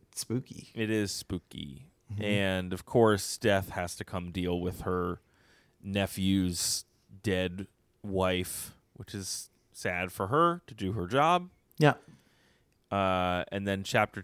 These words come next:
Speaker 2: two, he did not go to the funeral,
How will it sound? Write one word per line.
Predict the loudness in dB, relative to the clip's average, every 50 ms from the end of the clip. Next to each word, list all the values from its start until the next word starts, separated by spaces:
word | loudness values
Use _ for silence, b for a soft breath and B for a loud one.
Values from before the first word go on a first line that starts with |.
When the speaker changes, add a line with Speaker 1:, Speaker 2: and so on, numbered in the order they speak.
| -12
Speaker 2:
two, | -6 0 2 4 4 6 6 6 6 4 2 -2
he | -4 0 0 0
did | 2 0 2 2
not | 4 4 4 2 6
go | 8 8 8
to | 10 8
the | 4 2
funeral, | 0 0 0 0 0 2 2 4 6 6 6 4 0 -4